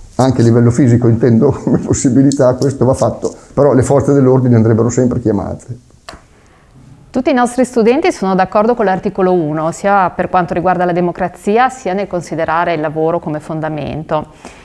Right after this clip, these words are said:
Speaker 2: La quinta A delle Ferrari, la quinta A delle Menotti, la quinta B delle Guidotti, in particolare le chiedono che cosa ne pensa lei dell'articolo uno e se viene rispettato nella parte che riguarda la democrazia.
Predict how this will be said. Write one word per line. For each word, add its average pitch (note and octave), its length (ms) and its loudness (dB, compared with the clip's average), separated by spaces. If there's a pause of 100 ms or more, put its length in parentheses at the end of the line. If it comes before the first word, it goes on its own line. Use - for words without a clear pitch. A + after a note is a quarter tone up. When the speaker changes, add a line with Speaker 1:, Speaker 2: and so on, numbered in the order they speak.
(480)
Speaker 2:
La F#3+ 140 -2
quinta D#4 300 2
A B3 40 4
delle A#3+ 180 4
Ferrari, F#3 600 0
la E3+ 120 -2
quinta G#3 500 0
A G#3 80 2
delle D#3 180 -2
Menotti, E3+ 520 -2
la D#3+ 100 -2
quinta G#3+ 260 -2
B G3+ 120 0
delle G3+ 160 2
Guidotti, A3 680 0
in D#4+ 80 0
particolare G#3 540 0
le A#3+ 140 0
chiedono D#3+ 360 -2
che E3+ 120 -4
cosa F#3+ 200 -2
ne F3 80 0
pensa E3+ 320 -4
lei G#3+ 220 0
dell'articolo F#3+ 560 -2
uno E4+ 640 0
e - 80 -4
se - 140 -2
viene A#3+ 180 2
rispettato G#3+ 500 -4
nella G3+ 200 -4
parte F3+ 260 -6
che G3 80 -8
riguarda D#3+ 380 -4
la D#3 80 -6
democrazia. D3 680 -12